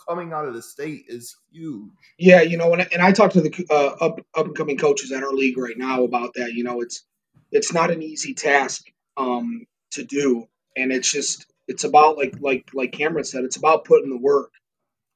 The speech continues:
Speaker 2: You know, there's coaches who have, have good talent on their team, and they only put in the work that they think they need to put in. They don't go, they don't go to above and beyond. They don't go them extra days.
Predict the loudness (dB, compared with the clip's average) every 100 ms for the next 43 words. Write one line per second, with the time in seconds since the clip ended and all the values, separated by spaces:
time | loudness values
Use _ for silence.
0 | _ _ -2 2 4 4 6 8 8 8
1 | -2 -6 -4 2 2 2 -4 -8 -8 -6
2 | -6 -8 -6 -4 -2 -4 -6 -8 -8 -8
3 | -6 -4 -4 -6 _ _ _ _ _ _
4 | -4 0 0 0 4 6 6 4 4 4
5 | 4 6 6 6 4 0 0 0 -2 -2
6 | -2 -2 -6 -4 -4 -2 -4 -4 -4 -2
7 | -2 -2 -2 -2 0 -2 -2 -6 -10 -4
8 | -4 -4 -6 -6 -8 -12 -14 -10 -6 -4
9 | -4 -6 -8 -8 -8 -10 -4 -2 -2 -4